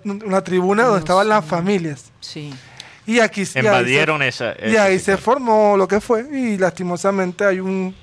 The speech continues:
Speaker 1: una persona que ha te-, tuvo trauma cuadroencefálico, cráneo
Speaker 2: Mm.
Speaker 1: encefálico.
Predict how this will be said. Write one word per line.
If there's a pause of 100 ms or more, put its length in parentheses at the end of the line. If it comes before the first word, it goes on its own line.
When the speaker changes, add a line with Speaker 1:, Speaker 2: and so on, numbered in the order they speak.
(220)
Speaker 1:
una
persona (960)
que
ha
te-,
tuvo
trauma
cuadroencefálico, (1300)
cráneo
Speaker 2:
Mm.
Speaker 1:
encefálico.